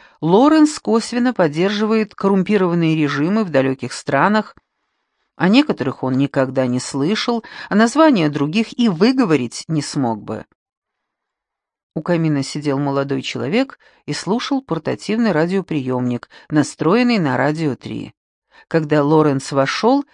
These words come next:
человек поднял взгляд и сказал: «Выходит, вам удалось. Если судить по тому состоянию,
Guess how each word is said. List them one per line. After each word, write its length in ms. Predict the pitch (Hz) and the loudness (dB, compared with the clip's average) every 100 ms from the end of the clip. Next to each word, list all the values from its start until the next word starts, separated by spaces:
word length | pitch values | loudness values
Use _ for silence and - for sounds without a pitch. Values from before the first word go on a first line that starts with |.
| _ _ _ | _ _ _
человек 480 | - 170 156 156 156 | -4 -2 0 -2 -2
поднял 420 | 165 151 139 127 | -4 -2 -2 -2
взгляд 520 | 131 135 135 170 220 | -4 -4 -2 0 -2
и 40 | 208 | -4
сказал: 640 | - - 151 127 110 120 _ _ _ _ _ _ _ _ - | -6 -4 -4 -2 -2 -4 _ _ _ _ _ _ _ _ -16
«Выходит, 760 | 127 143 - 226 240 247 - - | -6 -6 -2 0 2 0 -6 0
вам 320 | 156 170 160 | 2 2 0
удалось. 840 | 190 156 160 147 107 87 - - _ _ _ _ _ _ _ _ _ _ _ 156 | -8 -4 -2 -2 -6 -10 -12 -16 _ _ _ _ _ _ _ _ _ _ _ -4
Если 420 | 175 208 170 151 | -2 -2 0 -2
судить 480 | - 156 143 180 - | -2 -4 -2 -6 -6
по 100 | 139 | -2
тому 260 | 131 135 | -2 -2
состоянию, 880 | - 143 - 139 131 180 202 147 127 | -4 -6 -2 -2 0 0 0 0 -2